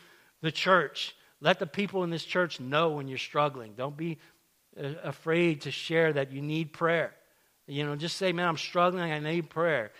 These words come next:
And then go to your life group and say, "And this is what I'm struggling with." Uh, uh, please keep this confidential. I know you guys will keep it confidential, and I've gotta let it out. I'm struggling with this.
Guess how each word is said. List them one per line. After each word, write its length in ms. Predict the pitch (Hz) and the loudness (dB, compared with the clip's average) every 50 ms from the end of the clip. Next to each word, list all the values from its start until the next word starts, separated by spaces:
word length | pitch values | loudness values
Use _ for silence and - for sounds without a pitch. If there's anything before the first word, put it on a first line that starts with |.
| - - - | -20 -14 -8
And 100 | 151 156 | -6 -4
then 80 | 165 156 | -2 0
go 100 | 160 160 | 0 0
to 80 | 156 | 0
your 100 | 151 151 | 0 2
life 240 | 156 156 165 165 160 | 4 4 4 4 2
group 140 | 160 151 143 | -2 -4 -4
and 120 | 143 143 | -4 -4
say, 180 | - 170 151 147 | -2 0 0 2
"And 180 | 143 156 151 | 2 0 -2
this 240 | 143 160 175 170 - | -2 -2 -2 -2 -2
is 160 | 175 170 147 | -6 -6 -6
what 220 | 147 147 151 151 151 | -4 -2 0 0 0
I'm 140 | 147 147 143 | 0 -2 -4
struggling 500 | - - - 156 156 151 151 151 151 147 | -6 -4 -2 -2 -2 -2 -4 -6 -6 -4
with." 280 | 151 175 170 131 110 - _ _ _ _ _ _ _ _ _ _ _ _ _ _ _ _ _ _ _ _ _ _ - 139 | -2 0 -2 -2 -2 -6 _ _ _ _ _ _ _ _ _ _ _ _ _ _ _ _ _ _ _ _ _ _ -16 -12
Uh, 40 | |
uh, 280 | 139 131 135 135 135 139 | -4 0 2 2 2 2
please 380 | 131 - - 175 180 175 - - | -2 -4 -2 0 0 0 0 -4
keep 180 | - 185 160 | -6 -6 -4
this 160 | 151 165 151 | -4 -6 -4
confidential. 400 | - 185 175 170 156 156 160 160 | -2 0 0 0 0 0 0 0
I 40 | 151 | 0
know 100 | 156 165 | 0 0
you 100 | 170 165 | -2 -2
guys 220 | 160 170 165 170 160 | 0 0 0 0 0
will 80 | 160 | -4
keep 140 | - 175 160 | -8 -8 -8
it 60 | 160 | -6
confidential, 440 | - 170 160 151 151 165 165 147 151 | -4 -4 -6 -4 -4 -6 -6 -4 -2
and 60 | 139 | -2
I've 120 | 135 135 135 | -2 0 2
gotta 220 | 143 143 143 147 | 2 2 4 4
let 200 | 147 151 156 156 | 2 2 0 2
it 100 | 156 156 | 2 2
out. 260 | 160 160 147 131 - - - - - - - - | 4 4 2 2 0 -6 -20 -20 -20 -12 -4 0
I'm 140 | 143 165 | 0 0
struggling 360 | 156 - - 175 165 165 160 160 | 0 0 0 0 2 2 2 0
with 220 | 156 147 131 127 | 0 -2 -2 0
this. 420 | 147 175 175 131 104 - - - | 2 4 4 4 2 0 -8 -12